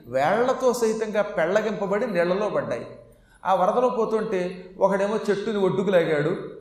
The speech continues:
దాన్ని కొట్టాడు, పొయ్యిలో పెట్టాడు, కాల్చి బూడిచ్చేశాడు. ఓ చు-, ఒక చెట్టు ఇంకా ముందుకెళ్ళింది, దాన్ని ఇంకో చోట ఎవడో బయటికి తీశాడు. ఈ చెట్టు కొంచెం బలంగా ఉందని దాన్ని ఏం చేశాడు, ఈ చెక్కలతోటి తలుపులు చేశాడు,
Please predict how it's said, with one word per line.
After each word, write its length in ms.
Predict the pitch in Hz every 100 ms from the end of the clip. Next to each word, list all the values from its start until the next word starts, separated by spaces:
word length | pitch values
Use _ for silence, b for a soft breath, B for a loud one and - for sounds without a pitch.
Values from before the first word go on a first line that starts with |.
| -
దాన్ని 260 | 156 165 143
కొట్టాడు, 540 | 156 156 156 143 180 - - -
పొయ్యిలో 300 | 156 160 175
పెట్టాడు, 720 | 151 139 143 135 151 180 - -
కాల్చి 320 | 147 147 147
బూడిచ్చేశాడు. 1000 | 135 139 127 - 120 107 - - - - - _ -
ఓ 140 | 185 190
చు-, 180 | 190
ఒక 300 | 196 196 -
చెట్టు 160 | 190 202
ఇంకా 200 | 190 202
ముందుకెళ్ళింది, 880 | 185 180 185 160 151 143 170 - - B B -
దాన్ని 260 | 156 175 180
ఇంకో 240 | 185 208 202
చోట 140 | 190
ఎవడో 220 | 180 190
బయటికి 300 | 165 165 175
తీశాడు. 440 | 156 151 151 151 190 - - -
ఈ 80 | 185
చెట్టు 280 | 185 185 190
కొంచెం 340 | 196 185 151
బలంగా 360 | 143 165 180 165
ఉందని 400 | 151 160 202 - - -
దాన్ని 260 | 139 160 170
ఏం 100 | 165
చేశాడు, 640 | 165 165 160 156 156 - - -
ఈ 200 | 160 151
చెక్కలతోటి 540 | 151 - 170 170 170 170
తలుపులు 480 | 151 147 147 160 147
చేశాడు, 340 | 147 135